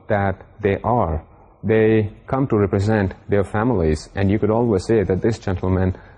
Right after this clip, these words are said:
behaves like this, or this gentleman has certain attitude that, uh, goes to explain his preferences, his likenesses or dislikenesses in different environments towards different objects. So what exactly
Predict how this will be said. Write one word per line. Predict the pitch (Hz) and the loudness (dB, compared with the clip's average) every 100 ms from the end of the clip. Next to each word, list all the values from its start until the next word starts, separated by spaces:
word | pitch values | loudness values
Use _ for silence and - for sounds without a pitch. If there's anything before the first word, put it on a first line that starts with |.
| - | -4
behaves | 104 120 127 - | 0 0 0 -2
like | 98 85 | -2 -2
this, | - 104 98 | 0 2 2
or | 98 | -2
this | 98 120 | 0 -2
gentleman | - 107 101 98 98 | -2 -2 0 2 2
has | 101 95 - | 0 -4 0
certain | 131 127 127 - | 0 2 0 -2
attitude | 98 - 101 - 101 98 - - - - _ - | -4 -4 -6 0 0 0 -4 -20 -20 -20 _ -2
that, | 123 123 117 - - - | 0 0 -4 -10 -16 -4
uh, | 110 107 107 104 104 - _ _ | -2 0 0 0 -4 -10 _ _
goes | 120 123 - | 0 0 2
to | 117 | 0
explain | 104 - 113 104 | 0 -2 0 0
his | 101 - | 0 -2
preferences, | - 92 107 131 139 131 127 123 - | -4 -4 0 0 0 2 2 2 0
his | 90 | 0
likenesses | 107 120 - 123 113 120 117 107 | 0 0 0 -2 2 2 2 0
or | - | -4
dislikenesses | 95 127 - 113 95 107 101 107 98 98 - | 0 0 0 -2 -2 -4 -4 0 0 -2 -4
in | 98 98 - | 0 0 -2
different | - 95 101 98 | -4 -2 -2 -2
environments | 95 92 104 104 98 98 95 | 0 0 2 2 0 0 -4
towards | - 101 98 - | -4 -2 -2 -2
different | 87 - 98 - | -4 -2 -4 -4
objects. | - 87 - 76 - - - - - - _ _ _ _ _ _ _ - | -6 -6 -4 -6 -6 -16 -20 -20 -20 -20 _ _ _ _ _ _ _ -12
So | - 123 | -4 0
what | 151 165 - | 2 0 -2
exactly | 120 - 123 - 98 87 | -2 0 -2 0 0 2